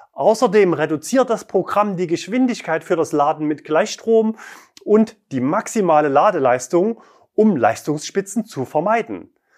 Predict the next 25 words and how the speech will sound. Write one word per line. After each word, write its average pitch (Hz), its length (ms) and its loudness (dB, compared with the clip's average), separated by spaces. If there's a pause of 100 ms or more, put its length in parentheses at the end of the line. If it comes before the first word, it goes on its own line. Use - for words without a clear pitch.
(280)
Achtung, 233 520 -2 (180)
zwei 190 280 -4
verschiedene 214 400 -2
Ladekurven 190 600 0
für 147 160 -8
schnelles 180 480 -4
Laden 196 340 0
zukünftig 165 640 -8
bei 123 200 0
allen 123 220 -4
Enyaqs. 180 520 -4 (580)
Der 113 100 -10
Nutzer 139 460 -2
hat 170 140 -4
also 131 240 -6
die 117 180 -8
Wahl 170 240 0
zwischen 117 400 -10
schonend 202 540 -2
schnell 202 240 -6
laden 208 400 -2
und 160 380 -6
besonders 180 500 0
schnell 117 180 -4
laden. 98 440 -8